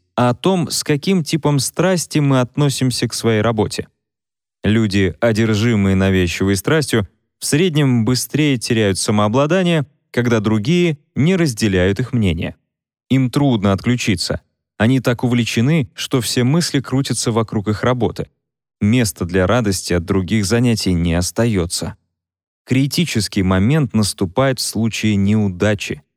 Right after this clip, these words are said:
Собственные действия так тесно связаны с самооценкой,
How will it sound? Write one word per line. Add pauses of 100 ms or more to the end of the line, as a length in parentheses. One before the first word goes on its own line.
(480)
Собственные
действия
так
тесно
связаны
с
самооценкой,